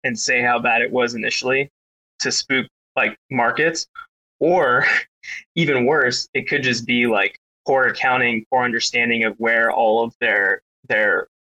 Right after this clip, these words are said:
their loans are. Like, it, it, it's clear at this stage that <laughs> I think people were just degenning around as much as we were, like, and they don't know where their shit is. And now that they're actually looking at the books and realizing, like, "Oh,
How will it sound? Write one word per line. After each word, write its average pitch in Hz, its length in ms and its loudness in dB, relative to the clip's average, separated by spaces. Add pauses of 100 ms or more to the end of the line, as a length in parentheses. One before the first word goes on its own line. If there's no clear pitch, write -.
their 101 160 0
loans 135 400 0
are. 123 320 2
Like, 110 280 -2 (160)
it, - 280 -6
it, - 200 -2
it's 170 200 0
clear 151 440 0
at 160 140 -2
this 135 180 0
stage 156 540 0
that - 260 0 (500)
<laughs> - 20 -6 (840)
I 135 100 0
think 139 220 0
people 156 260 2
were 143 140 4
just 120 300 -4
degenning 123 480 0
around 117 360 2
as 110 120 -6
much 117 200 -2
as 117 220 -4
we 127 140 0
were, - 320 -2 (160)
like, 131 320 0 (140)
and 123 180 0
they 123 80 0
don't 123 220 0
know 123 120 2
where 120 140 2
their 104 140 -2
shit - 260 0
is. - 320 -2
And 123 100 0
now 123 240 2
that 127 160 0
they're 127 120 0
actually 120 340 -4
looking 117 280 -6
at - 100 -10
the 113 60 -18
books 113 280 -4
and 107 80 -6
realizing, 107 560 0
like, 101 220 -2
"Oh, 110 120 0